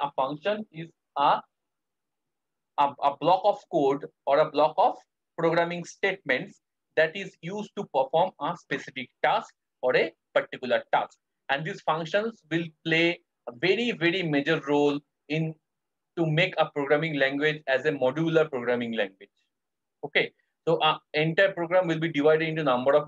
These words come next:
modules, and each module is called a function, okay, or a method. Function is sometimes called as method. Okay, so these terms are simultaneously used, either function or method or procedure or modules.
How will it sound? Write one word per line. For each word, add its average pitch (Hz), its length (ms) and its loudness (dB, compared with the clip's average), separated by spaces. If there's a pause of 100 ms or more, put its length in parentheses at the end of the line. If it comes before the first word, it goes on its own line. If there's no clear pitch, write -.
modules, 143 300 0 (360)
and 127 220 -2 (160)
each - 120 -16 (120)
module 151 260 0 (100)
is 147 140 -8
called 139 300 4 (120)
a - 20 -4 (140)
function, 123 420 -2 (440)
okay, - 180 0 (420)
or 143 60 6 (100)
a - 100 0
method. 120 280 -2 (220)
Function 143 320 -2
is 160 140 -16
sometimes 160 500 -2
called 156 260 4
as 139 60 -2 (140)
method. 120 260 -2 (560)
Okay, 165 160 0 (400)
so 165 100 4 (260)
these 196 160 -4 (160)
terms 180 280 2
are 175 60 -4 (100)
simultaneously 156 800 -2 (120)
used, 104 180 -20 (140)
either 151 160 -2 (160)
function 143 440 -2 (200)
or 127 80 8 (200)
method 131 400 2 (420)
or 160 60 6 (140)
procedure 139 640 2 (140)
or 143 60 4 (120)
modules. 117 340 -2